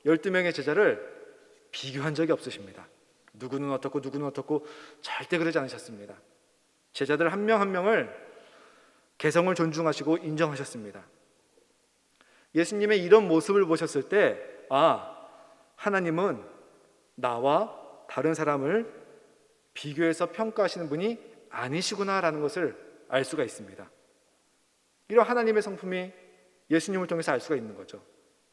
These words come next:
그래서 우리도, 또 저도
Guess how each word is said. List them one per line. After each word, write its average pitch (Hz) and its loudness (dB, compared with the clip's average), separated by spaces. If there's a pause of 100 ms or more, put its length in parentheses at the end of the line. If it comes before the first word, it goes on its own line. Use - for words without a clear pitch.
(920)
그래서 190 6 (680)
우리도, 180 2 (340)
또 226 6
저도 - 2